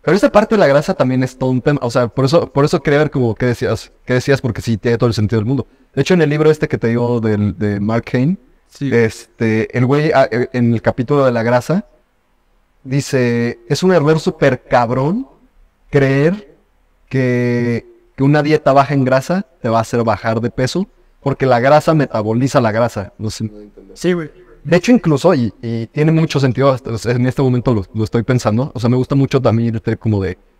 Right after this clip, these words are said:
Speaker 1: el camping, la supervivencia y todo esto, ¿no? Y un tip de supervivencia muy cabrón es que si estás en un lugar donde sabes que va a hacer frío en la noche, intentes conseguir algo que puedas comer que tenga alto contenido en grasa,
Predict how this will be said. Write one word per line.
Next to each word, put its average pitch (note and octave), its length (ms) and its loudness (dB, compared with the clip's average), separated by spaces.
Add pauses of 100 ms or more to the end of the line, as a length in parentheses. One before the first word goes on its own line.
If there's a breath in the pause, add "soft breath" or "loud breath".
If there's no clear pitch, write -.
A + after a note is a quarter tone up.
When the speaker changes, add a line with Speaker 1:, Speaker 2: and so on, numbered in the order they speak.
(140)
Speaker 1:
el G#2+ 140 -4
camping, B2+ 420 2
la G#2+ 80 0
supervivencia A2 720 -2
y - 20 -4
todo A#2 200 2
esto, G#2 160 -6
¿no? A#2+ 160 -6 (440)
Y C3 380 -2 (460)
un D#3+ 180 0
tip F3+ 280 2
de D3+ 120 4
supervivencia B2+ 600 -2
muy D#3+ 280 2
cabrón B2+ 480 -2 (360)
es A#2+ 180 -8
que C3+ 100 -2
si C3+ 120 -4
estás D3 240 -2
en E3 60 4
un D#3+ 80 2
lugar C#3+ 200 2
donde A#2 180 0
sabes C3 200 0
que - 80 -2
va C3 40 4
a - 20 2
hacer B2 160 -4
frío B2+ 260 -4
en B2 60 0
la A2 80 0
noche, G#2+ 380 -4 (360)
intentes C#3+ 480 0
conseguir C3 640 -2 (460)
algo D#3+ 720 2 (300)
que - 140 0
puedas D3 260 2
comer C#3 300 0
que C3 100 -4
tenga C3 640 0 (120)
alto C3 340 0
contenido A2+ 500 0
en A2 120 2
grasa, A#2 400 -2